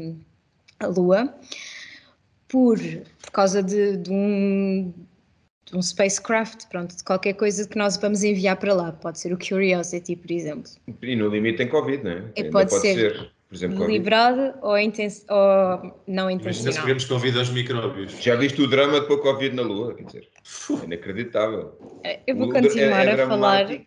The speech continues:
Speaker 2: é
Speaker 1: Parem
Speaker 2: dramático.
Speaker 1: de, parem de gozar comigo.
Speaker 3: Já é, não podemos interromper, deixa
Speaker 1: Não
Speaker 3: lá
Speaker 1: podem
Speaker 3: a Leonor
Speaker 1: interromper.
Speaker 2: Desculpa, desculpa, Leonor.
Speaker 3: completar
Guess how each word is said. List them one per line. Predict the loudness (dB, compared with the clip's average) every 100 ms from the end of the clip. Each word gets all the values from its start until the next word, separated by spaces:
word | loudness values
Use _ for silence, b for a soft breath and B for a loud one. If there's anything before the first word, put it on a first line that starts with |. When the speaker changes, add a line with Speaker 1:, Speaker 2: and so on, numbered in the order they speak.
| _
Speaker 2:
é |
Speaker 1:
Parem | 0 2 4 2
Speaker 2:
dramático. | 0 -2 -4 -4 -8
Speaker 1:
de, | -10
parem | -6 -4 -2
de | -2
gozar | -4 -6
comigo. | -6 -10 -6
Speaker 3:
Já | 0 2
é, | 4
não | 2
podemos | 0 -2 -2
interromper, | -6 -8 -8 -10 -10
deixa | -10 -6
Speaker 1:
Não | -2
Speaker 3:
lá |
Speaker 1:
podem | 2 2
Speaker 3:
a | 2
Leonor | 0 -4
Speaker 1:
interromper. | -4 -6
Speaker 2:
Desculpa, | -8 -10 -8 -6
desculpa, | -6 -6 -8 -6
Leonor. | -8 -10 -10
Speaker 3:
completar | -6